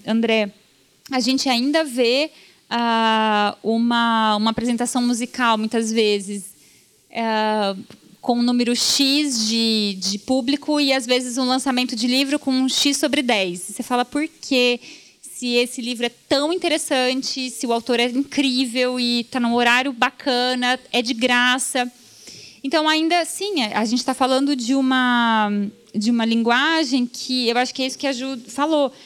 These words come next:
Ler não é fácil, requer, requer um esforço. Tem, é, é al-, é uma, é uma... Acho que é uma ação muito ativa. Eu não consigo ficar passivo diante de um livro, senão ele não funciona.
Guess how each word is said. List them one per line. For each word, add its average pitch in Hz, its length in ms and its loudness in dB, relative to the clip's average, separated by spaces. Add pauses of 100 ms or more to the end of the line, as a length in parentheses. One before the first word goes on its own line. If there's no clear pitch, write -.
(240)
Ler 269 280 0
não 427 180 -2
é 311 60 -2
fácil, 208 880 -2
requer, 277 1040 2 (300)
requer 277 480 0
um 311 80 0
esforço. 277 480 -2
Tem, 262 220 -2
é, 220 340 0
é 208 140 0
al-, 226 240 2
é 226 100 -2
uma, 233 400 0
é 214 140 -2
uma... 226 640 2 (460)
Acho - 120 -6
que 277 60 0
é - 20 2
uma 262 120 4
ação 294 200 0
muito 311 280 0
ativa. 285 760 -2
Eu 208 80 0
não 240 120 0
consigo 330 420 -2
ficar - 180 -10
passivo 226 640 -2
diante 214 360 -2
de 202 60 0
um 226 80 2
livro, 226 240 -2
senão 285 200 -2
ele 277 80 -4
não 311 120 0
funciona. 302 840 0